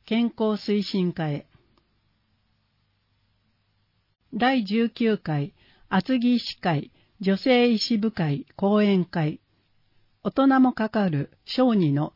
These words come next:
感染症、その予防と対策。日時、七月三日木曜日、午後六時三十分から八時まで。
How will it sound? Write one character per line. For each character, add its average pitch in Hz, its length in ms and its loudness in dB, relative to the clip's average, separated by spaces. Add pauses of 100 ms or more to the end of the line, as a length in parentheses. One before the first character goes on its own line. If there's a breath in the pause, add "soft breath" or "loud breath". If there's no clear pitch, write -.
感 196 260 0
染 175 280 0
症、 - 360 -8 (280)
そ - 200 -2
の 220 200 0
予 196 160 2
防 220 220 0
と 190 160 -4
対 170 220 0
策。 160 460 -10 (1200)
日 214 360 0
時、 - 200 -12 (400)
七 - 240 -4
月 240 280 -2
三 208 200 0 (160)
日 185 300 -2
木 185 300 0
曜 214 260 2
日、 165 220 -10 (540)
午 226 140 2
後 202 180 0
六 214 300 0
時 220 100 0
三 214 300 0
十 226 120 -2
分 170 320 -2
か 156 160 -6
ら 139 120 -2
八 160 320 -4
時 196 100 0
ま 151 180 0
で。 - 160 -16